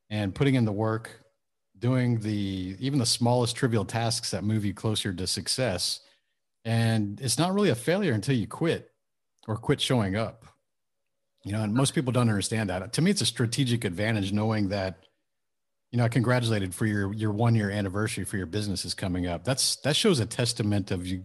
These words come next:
being committed to doing something, 'cause we already know that fifty percent of all businesses fail within year two, and you're about to enter year two.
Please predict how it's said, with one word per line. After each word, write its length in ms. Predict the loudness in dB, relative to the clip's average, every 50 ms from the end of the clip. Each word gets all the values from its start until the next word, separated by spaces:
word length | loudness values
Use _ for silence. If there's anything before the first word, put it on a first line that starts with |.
| -6 -2
being 180 | -2 0 0
committed 440 | -2 -2 0 0 0 0 0 -2 -4
to 60 | -6
doing 340 | -4 -2 0 0 0 0 0
something, 440 | -2 -2 -2 -4 -4 -4 -4 -4 -2
'cause 300 | -2 0 0 0 0 -2 -6 -12 -20 -20 -20 -20 -20 -20 -20 -20 -20 -20 -20 _ _ _ _ _ 0
we 80 | 2 4
already 220 | 4 6 6 6
know 280 | 6 6 6 4 4 4
that 360 | 4 4 2 2 0 -2 -8 _ _ _ _ _ _ _ _ _ _ 0
fifty 300 | 0 0 2 2 0 0
percent 340 | 2 0 0 0 0 0 0
of 80 | -2 -4
all 300 | -2 2 2 4 2 2
businesses 600 | 2 0 0 0 0 0 -2 -2 -2 -2 -4 -4
fail 380 | -4 -4 -2 0 2 2 2 0
within 320 | 0 0 0 0 0 0
year 180 | 0 -2 -2 -4
two, 400 | -4 -4 -2 -2 -2 -4 -6 -8 -12
and 100 | -10 -6
you're 100 | -4 -2
about 180 | 0 0 -2 -2
to 80 | -2
enter 180 | -2 0 0 2
year 220 | 2 2 2 0
two. 340 | 0 -2 -2 -4 -4 -4 -6